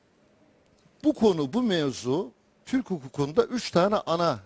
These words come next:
kanunla belirlenmiştir. Birincisi, e, mevcut geçerli anayasanın altmış üçüncü maddesi, Medeni Kanun'un yedi yüz yetmiş ikinci maddesi, bir de bu Kültür ve Tabiat Varlıkları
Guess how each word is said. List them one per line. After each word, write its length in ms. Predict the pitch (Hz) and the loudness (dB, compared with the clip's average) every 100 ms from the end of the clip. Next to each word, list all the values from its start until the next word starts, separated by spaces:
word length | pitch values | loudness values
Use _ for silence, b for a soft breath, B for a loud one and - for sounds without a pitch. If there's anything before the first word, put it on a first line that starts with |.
| _ | _
kanunla 600 | - 147 151 156 139 123 | 0 2 2 0 0 2
belirlenmiştir. 840 | 117 110 113 110 107 101 - 110 131 | 2 0 0 -2 -4 -10 -12 -4 -2
Birincisi, 640 | 220 220 151 - 180 254 - _ b b b b b b _ - | 0 -2 -4 -2 0 0 -4 _ b b b b b b _ -6
e, 340 | 127 127 127 127 | -2 2 2 2
mevcut 540 | 151 175 151 160 - | 4 4 4 -4 -4
geçerli 460 | 147 139 156 139 123 | -2 0 2 2 2
anayasanın 680 | 143 160 147 117 139 175 180 | 2 2 4 2 -2 -4 -2
altmış 420 | 156 - 123 123 | -4 -4 -12 -12
üçüncü 260 | 113 127 | -10 -6
maddesi, 680 | 120 135 - 120 - 131 185 175 _ _ b b b b - | 0 0 2 -4 -2 -2 -2 -6 _ _ b b b b 0
Medeni 400 | 151 165 196 185 | 2 4 2 2
Kanun'un 440 | 156 151 139 139 | 4 4 2 -2
yedi 340 | 127 135 139 147 | -4 -4 -4 -4
yüz 400 | 143 120 - 135 | -4 -6 -12 -4
yetmiş 380 | 143 - 127 - | -4 -4 -8 -6
ikinci 440 | 135 - 139 175 | -6 -6 -2 -2
maddesi, 680 | 185 180 - 175 - 202 214 196 _ b b b _ | 0 -2 -2 -2 2 2 0 -4 _ b b b _
bir 280 | 254 247 175 | 4 4 6
de 140 | 156 | 4
bu 200 | 165 214 - | 4 -2 -4
Kültür 360 | 196 180 208 | -8 0 2
ve 80 | 170 | 2
Tabiat 500 | - 147 160 165 - | 2 0 4 4 2
Varlıkları 680 | 139 135 123 - 131 165 | 2 2 0 0 0 2